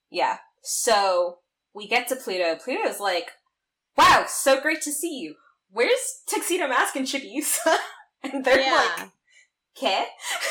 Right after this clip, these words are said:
Speaker 1: <laughs>
Speaker 2: Yeah. Yeah, this is where
Speaker 1: And
Speaker 2: the pacing gets weird, 'cause they blip away from that place, and then they blip back to the place, and then
Speaker 1: Right. And also, too, like, this, we have a moment where Usagi is, like,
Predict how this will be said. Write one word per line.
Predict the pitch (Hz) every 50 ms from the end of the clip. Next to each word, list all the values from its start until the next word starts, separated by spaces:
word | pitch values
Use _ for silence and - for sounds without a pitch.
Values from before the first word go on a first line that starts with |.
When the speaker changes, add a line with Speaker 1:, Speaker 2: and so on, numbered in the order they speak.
| 605 554
Speaker 1:
<laughs> | 349 - - - 494 - 523 - - 523 539 622 - - - _ _ _ _ _ _ -
Speaker 2:
Yeah. | 247 254 247 220 196 180 185 - _ _ _ _ _ _ _ _ 240
Yeah, | 254 240 220 208
this | 226 233 247 240 233 226 226 220
is | 220
where | 427
Speaker 1:
And | 392 311
Speaker 2:
the | 349
pacing | - 294 285 294 285 - 285 269
gets | 262 254 - -
weird, | 262 262 220 196 190
'cause | - 226 214
they | - 208 196 185 _
blip | - 208 208 202 -
away | 196 185 190 240 294 339
from | - 320 294 294
that | 294 269 - _
place, | 277 269 277 277 -
and | 202 202
then | 202 190 190
they | 185 175 175 -
blip | 190 190 - _ _
back | 240 247 277 277 _
to | - 285
the | 247 247 240
place, | _ - 247 233 226 233 233 -
and | 185 180 180
then | 180 - - 269
Speaker 1:
Right. | 285 262 240 196 165 - - _ -
And | 285 311 294
also, | 262 - 269 330 - - 392 339
too, | - - 339 294 262
like, | 269 247 226 226 -
this, | - 302 - - -
we | 220 269 277
have | 269 277 247 262
a | 269 285
moment | 262 220 196 190 196 180 170 -
where | - 196 196 185
Usagi | 196 226 - - 208 202 202 226 247
is, | 240 226
like, | 214 262 - - -